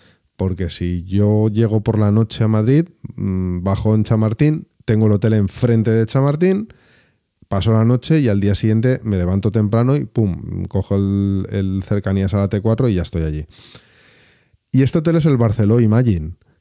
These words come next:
que está, ya os digo, pegado al, a, a Chamartín, ¿no?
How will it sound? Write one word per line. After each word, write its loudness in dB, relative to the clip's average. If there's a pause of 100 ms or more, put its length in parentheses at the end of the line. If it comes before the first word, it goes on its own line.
que -8
está, -2
ya 2
os -2
digo, -2
pegado 0
al, -2 (680)
a, -2
a -6
Chamartín, -2
¿no? -2